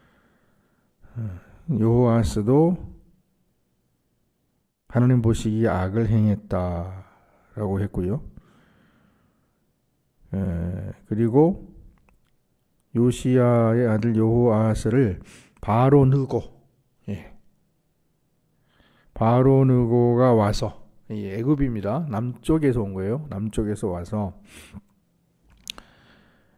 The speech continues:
요시야를, 아, 요시야의 아들 여호아하스를 이제 회위시킨 거죠. 예.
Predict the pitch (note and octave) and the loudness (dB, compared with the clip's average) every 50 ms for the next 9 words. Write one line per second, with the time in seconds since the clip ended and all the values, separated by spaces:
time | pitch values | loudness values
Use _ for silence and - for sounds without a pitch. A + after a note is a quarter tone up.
0 | _ _ _ - - A#2 B2 A#2+ - C3 B2 B2+ B2 A#2+ A#2 B2 B2+ B2+ B2+ A2+ | _ _ _ -2 0 2 2 2 2 2 2 4 4 4 4 4 2 2 2 0
1 | A2 G#2+ A2+ A#2+ A#2 - - B2+ B2 A#2+ B2 A2+ A2 A2 A#2+ A#2+ A#2 A2 A#2 A2+ | 0 0 2 0 0 2 2 2 2 2 2 2 2 2 2 2 2 2 2 2
2 | A#2 B2 B2+ A#2 G#2+ G#2+ A2 A2 A2+ A#2 - - B2 A#2 A#2 A#2 A#2 G#2+ G2+ G#2 | 2 2 2 2 2 2 2 0 0 0 -2 -2 -2 0 0 0 0 0 0 -2
3 | G#2+ G2+ G2+ G2 F#2+ G#2 - F#2 F2+ F2+ F2+ F2+ F2+ F2 F2 F2 - - C#3+ - | -2 -2 -2 -2 -4 -6 -6 -6 -6 -6 -8 -8 -8 -8 -8 -8 -8 -10 -12 -14
4 | - - - - - _ _ _ _ _ _ _ _ _ _ _ _ _ _ _ | -18 -20 -20 -20 -20 _ _ _ _ _ _ _ _ _ _ _ _ _ _ _
5 | _ _ _ _ _ _ _ _ _ _ _ _ _ _ _ _ _ _ _ _ | _ _ _ _ _ _ _ _ _ _ _ _ _ _ _ _ _ _ _ _
6 | _ _ _ _ _ _ _ _ _ _ _ _ _ _ - - D#3 D#3 E3 E3+ | _ _ _ _ _ _ _ _ _ _ _ _ _ _ -4 2 4 6 8 8
7 | E3 C#3+ - - - A#2+ G#2+ G2 F#2 - - C3+ F3 - - - - - - F#2+ | 6 6 4 0 0 0 0 0 -2 -4 -4 -6 -6 -6 -12 -20 -16 -10 -6 -6
8 | F2 E2+ F2 - | -4 -6 -6 -10